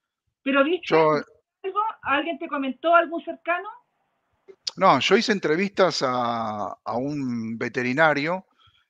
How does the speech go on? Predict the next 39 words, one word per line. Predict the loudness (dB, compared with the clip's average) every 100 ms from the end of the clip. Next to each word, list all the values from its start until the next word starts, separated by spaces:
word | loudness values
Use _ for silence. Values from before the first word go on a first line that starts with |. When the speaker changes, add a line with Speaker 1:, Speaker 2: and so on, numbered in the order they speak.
| _
Speaker 2:
que | -12
estuvo | -8 -4 0
en | 0
la |
época | 0 -2 -2
del | -2
dos | -4
mil | -4 -2
dos | 0 0
que | -2 -6
hizo | -6 -6
las, | -6 -6 -8
los | -8 -4
análisis, | 0 0 0 -6 -10 -12 -18 _ _ _ _ _
donde | -6 -4 -4 -4 -4
se | -2
ha | -2
encontrado, | -2 -4 -2 2 4 2 -2 -8 _ _ _ _ _
eh, | -6 -4 -2 -4 -4
o | 0
sea, | 0
yo | 2 0
no |
soy | 6 4
experto | 6 2 0
en | -2
mutilaciones, | 0 -2 0 0 0
pero | -2 -2 -2
en |
mi, | -2 -4 -4
dentro | -4 -2 -2
de |
mi | -4 0
canal | 2 4 2 0 _ -8
hay | -6 -4
una | -4
entrevista | -4 -4 -4 -4 -4
que | -4
es | -4 -8